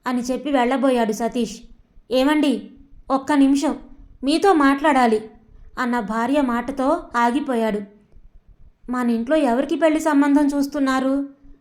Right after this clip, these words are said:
అని అడిగింది వాసంతి అర్థం కాక. "ఇంకెవరికి? మన సంగీతకే," అన్నాడు సతీష్ నిర్లక్ష్యంగా. దాంతో వాసంతి ఒక్కసారిగా షాక్ అయింది. "అదేంటి,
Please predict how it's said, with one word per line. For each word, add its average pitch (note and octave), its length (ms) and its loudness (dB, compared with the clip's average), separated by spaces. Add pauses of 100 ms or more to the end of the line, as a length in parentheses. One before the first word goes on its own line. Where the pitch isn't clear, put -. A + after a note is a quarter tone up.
(140)
అని B3 140 -4
అడిగింది A#3 340 -2
వాసంతి A#3 640 -2
అర్థం A#3+ 280 -2
కాక. A#3+ 280 -4 (720)
"ఇంకెవరికి? D#4+ 800 0 (200)
మన B3 160 -4
సంగీతకే," A#3+ 720 -2 (420)
అన్నాడు A#3 320 0
సతీష్ A3+ 640 -6
నిర్లక్ష్యంగా. A#3+ 720 -4 (560)
దాంతో A#3+ 600 -2 (360)
వాసంతి B3+ 520 0
ఒక్కసారిగా B3+ 720 -2
షాక్ C4 360 -4
అయింది. A#3 420 -2 (440)
"అదేంటి, D4 680 -4